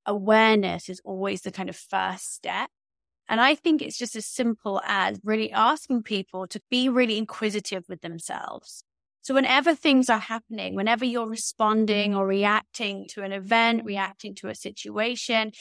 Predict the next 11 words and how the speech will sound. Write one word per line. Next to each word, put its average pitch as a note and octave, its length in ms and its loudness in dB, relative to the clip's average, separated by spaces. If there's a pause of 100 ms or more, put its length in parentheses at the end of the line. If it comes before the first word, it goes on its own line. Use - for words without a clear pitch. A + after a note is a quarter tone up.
(180)
whenever B3 340 2
you're C#4 220 4
experiencing, A3 960 -4
let's - 180 -4
say, G#3 140 -6
a G3 100 -2
negative G3 640 -6
emotion, G#3 680 -4
whether F#3+ 300 -6
that's F#3+ 260 -4
sadness, A#3 720 -2